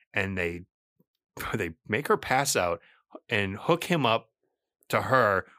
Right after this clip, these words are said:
with this tube apparatus. And he's like, "This isn't what I signed up for." <laughs> Like, he thought he was just gonna have sex a lot,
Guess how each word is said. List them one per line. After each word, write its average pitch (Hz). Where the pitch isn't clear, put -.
with 113
this 95
tube 139
apparatus. 98
And 101
he's 92
like, 85
"This 139
isn't 95
what 104
I 101
signed 98
up 123
for." 143
<laughs> -
Like, 98
he 196
thought 180
he 120
was 98
just 95
gonna 87
have 82
sex -
a 82
lot, 82